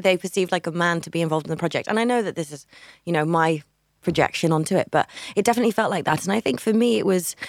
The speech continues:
that point that I needed to have that security around me. So, 'cause obviously if I had someone coming in,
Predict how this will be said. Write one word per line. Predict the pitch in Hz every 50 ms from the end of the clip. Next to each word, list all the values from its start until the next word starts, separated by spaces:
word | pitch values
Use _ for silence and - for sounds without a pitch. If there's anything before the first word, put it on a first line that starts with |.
| - -
that | - 214 -
point | - 208 202 190
that | - -
I | 180
needed | 175 180 185 180 185 175
to | -
have | 156 165 160
that | - - -
security | - 175 - - 170 165 160 - 165
around | 160 156 151 151 151
me. | 147 143
So, | - 165 156 151 147 - - -
'cause | - 233
obviously | 247 226 208 196 196 185
if | 175
I | 175
had | 165 175 170
someone | - - 190 190 170
coming | - 180 180 175
in, | 170 165